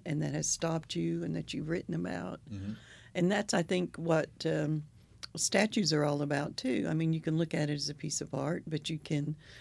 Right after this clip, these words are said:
Speaker 1: really ponder it, too,
Speaker 2: Mm-hmm.
Speaker 1: and take in. And, uh, a thing of art is, uh, you know, a joy forever.
Speaker 2: Joy forever,
Speaker 1: And
Speaker 2: right.
Speaker 1: it, it is, it is an ex-,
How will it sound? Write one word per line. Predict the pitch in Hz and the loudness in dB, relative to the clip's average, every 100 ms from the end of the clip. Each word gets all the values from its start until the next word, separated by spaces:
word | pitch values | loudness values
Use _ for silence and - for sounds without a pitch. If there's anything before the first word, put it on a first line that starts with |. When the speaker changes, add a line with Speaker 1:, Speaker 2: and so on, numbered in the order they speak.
| - | -8
Speaker 1:
really | 165 165 160 | 0 2 2
ponder | 151 170 180 220 - | 0 2 2 2 2
it, | - | 0
too, | - 185 190 160 156 | -4 -2 0 0 0
Speaker 2:
Mm-hmm. | 104 151 | 0 2
Speaker 1:
and | 151 151 | 2 0
take | 151 151 - | -2 -2 0
in. | 151 151 151 | 0 2 0
And, | 151 143 139 151 - - - - | 0 -2 -2 -4 -6 -16 -20 -12
uh, | - 139 151 156 | -6 -4 -4 -4
a | |
thing | 151 165 160 | 0 2 2
of | 147 | 2
art | 147 151 - - - | 2 0 -2 -6 -8
is, | 151 143 139 | -4 -4 -4
uh, | 139 139 139 143 | -6 -4 -6 -6
you | 156 | -4
know, | 147 156 | -4 -2
a | 156 | 2
joy | 170 165 | 8 8
forever. | 175 196 269 208 | 10 10 10 8
Speaker 2:
Joy | - 101 | 6 4
forever, | - 92 92 | 4 4 6
Speaker 1:
And | 160 160 165 160 | 6 6 6 6
Speaker 2:
right. | 160 | 4
Speaker 1:
it, | - | 4
it | - | 0
is, | 151 156 156 156 | 2 2 2 -2
it | 156 147 | -2 0
is | 147 | 2
an | 151 | 2
ex-, | 151 - | 0 -2